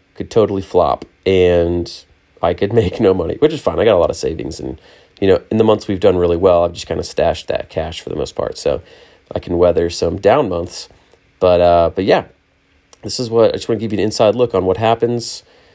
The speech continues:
some things that I'm thinking through on, "Hey, I need to generate some money. How am I gonna do that? What am I gonna be working on?"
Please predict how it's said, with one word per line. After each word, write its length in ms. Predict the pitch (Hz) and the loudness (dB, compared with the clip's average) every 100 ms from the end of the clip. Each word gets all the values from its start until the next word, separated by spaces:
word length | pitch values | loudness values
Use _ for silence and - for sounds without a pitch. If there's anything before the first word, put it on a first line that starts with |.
| _ _ - | _ _ -18
some 760 | - 95 90 87 87 87 85 _ | -2 2 4 4 2 -2 -6 _
things 360 | - 107 110 98 | 0 2 2 2
that 80 | |
I'm 180 | 87 107 | 0 0
thinking 360 | 107 101 98 92 | 0 -2 -2 -8
through 320 | - 90 87 | -4 -2 0
on, 80 | 87 | 2
"Hey, 280 | 95 92 - - | 0 0 -6 -12
I 100 | - | -6
need 120 | 113 95 | -4 -4
to 60 | |
generate 340 | 87 90 90 - | -2 0 0 0
some 140 | 92 | -2
money. 260 | 104 - - - | 0 0 -6 -4
How 140 | 101 | -2
am 80 | 101 | 2
I 80 | 95 | 2
gonna 200 | 98 95 | 0 0
do 140 | 95 | -2
that? 220 | 90 - _ 92 | -4 -6 _ -10
What 180 | 95 | -6
am 80 | 95 | -2
I 60 | 95 | 0
gonna 120 | 92 | 0
be 60 | 90 | 0
working 360 | 90 90 - | 0 0 -2
on?" 180 | - | -8